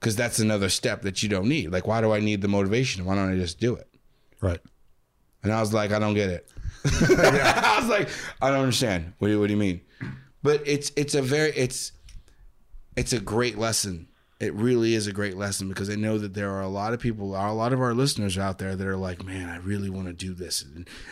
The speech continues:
Speaker 1: and, but when they, when they say, "I really wanna do this," it's at, it's from the perspective of somebody else looking at them doing it and going, "That's awesome." Right? "I really, I really wanna be a good si-, I wanna be a singer."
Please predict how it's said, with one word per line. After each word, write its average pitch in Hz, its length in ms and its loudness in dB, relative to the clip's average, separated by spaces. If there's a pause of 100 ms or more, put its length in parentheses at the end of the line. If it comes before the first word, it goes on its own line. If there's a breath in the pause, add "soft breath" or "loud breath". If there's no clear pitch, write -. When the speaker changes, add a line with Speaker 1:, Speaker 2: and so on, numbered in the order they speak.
(140 loud breath)
Speaker 1:
and, 101 220 2 (240 loud breath)
but 113 240 -2
when 117 180 2
they, 104 200 2
when 101 180 -2
they 98 100 2
say, 113 280 0
"I 101 40 -2
really 104 240 0
wanna 98 220 0
do 113 300 2
this," - 340 -2 (340 loud breath)
it's 117 360 -2 (100)
at, 110 300 -4
it's 113 380 -2
from 120 320 2
the 117 60 4
perspective 104 600 -2
of 92 120 -2
somebody 107 480 2
else 101 400 -2
looking 110 360 0
at 95 120 -2
them 95 220 0
doing 98 360 2
it 92 200 -2
and 92 100 -6
going, 90 400 -2 (380 loud breath)
"That's 87 300 -4
awesome." - 520 -6 (500)
Right? 90 140 -4
"I - 80 -4
really, 147 200 2
I - 80 -2
really 139 260 2
wanna 131 260 2
be 110 220 2
a 104 100 2
good 101 280 -2
si-, - 160 -2
I 113 40 0
wanna 123 160 2
be 110 120 0
a 95 40 -6
singer." 95 420 0